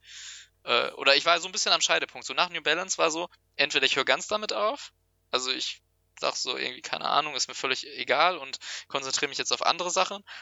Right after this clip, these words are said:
oder man zieht das nochmal so ein bisschen größer auf, man macht ein bisschen mehr, ein bisschen professioneller vielleicht auch und, ähm, s-, sagt, „Okay, dafür nehme ich aber auch einen anderen Teil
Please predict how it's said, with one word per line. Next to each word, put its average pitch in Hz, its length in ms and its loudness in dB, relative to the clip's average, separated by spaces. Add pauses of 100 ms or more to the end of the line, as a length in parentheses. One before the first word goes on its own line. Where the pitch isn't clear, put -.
(160)
oder 190 480 2 (500)
man 139 140 -6
zieht 165 160 -2
das 151 140 -2
nochmal 139 180 -6
so 127 80 -8
ein 117 40 -14
bisschen 120 240 -4
größer 196 380 0
auf, 196 240 4
man 135 220 -6
macht 127 200 -4
ein - 60 -20
bisschen 127 300 0
mehr, 160 240 4
ein - 240 -16
bisschen - 220 -2
professioneller 147 680 2
vielleicht 170 400 0
auch 165 240 2 (300)
und, 131 380 -6
ähm, 135 220 4
s-, 135 180 -10 (120)
sagt, 151 260 0
„Okay, 160 360 -2 (760)
dafür 127 280 0
nehme 151 180 0
ich 151 100 -2
aber 143 140 4
auch 135 100 2
einen 143 80 -8
anderen 147 420 -2
Teil 135 500 -2